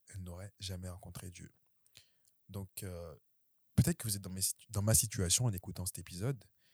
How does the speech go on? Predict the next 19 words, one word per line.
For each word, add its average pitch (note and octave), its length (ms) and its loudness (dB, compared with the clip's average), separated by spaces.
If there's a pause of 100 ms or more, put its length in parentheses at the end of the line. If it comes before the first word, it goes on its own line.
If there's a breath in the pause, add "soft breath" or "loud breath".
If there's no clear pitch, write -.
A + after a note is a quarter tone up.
(420 soft breath)
Que G2 100 -8
vous F2+ 140 -6
êtes F#2 80 -2
dans G2 100 -2
une F#2+ 140 -2
relation, F#2+ 560 2
que - 120 -6
vous, G2 200 -4
vous F#2+ 180 -6
voulez F2+ 240 -2
servir F2 460 0
Dieu, F#2+ 240 -4
mais E2+ 120 -8
que - 120 -14
votre E2+ 260 -14
compagnon F#2 480 -6
ou F#2 40 -4
votre F2 380 -10 (100)
compagne, G#2 640 -4